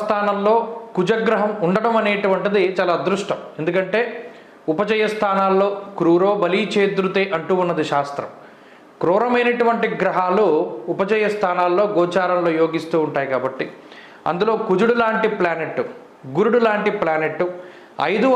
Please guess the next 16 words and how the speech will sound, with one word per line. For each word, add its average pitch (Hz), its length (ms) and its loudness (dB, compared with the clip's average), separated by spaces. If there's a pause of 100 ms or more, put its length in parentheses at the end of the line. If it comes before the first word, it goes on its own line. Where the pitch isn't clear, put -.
ఆరు 226 240 2
స్థానాల్లో 185 600 2 (1120)
యోగించడం 226 600 2
అనేటువంటిది 190 640 0 (580)
ఒక 165 140 -2
మంచి 202 320 0
విషయంగా 175 440 -2
చెప్పచ్చు. - 360 -6 (720)
దీనివల్ల 214 340 0 (140)
ఏమవుతుంది? 202 540 0 (1800)
పంచమ 214 300 0 (100)
స్థానంలో 202 540 0 (720)
గురుడు 208 320 2
ఉండడం 185 340 0
వల్ల 117 160 -2 (3000)
అర్ధలాభం 202 640 2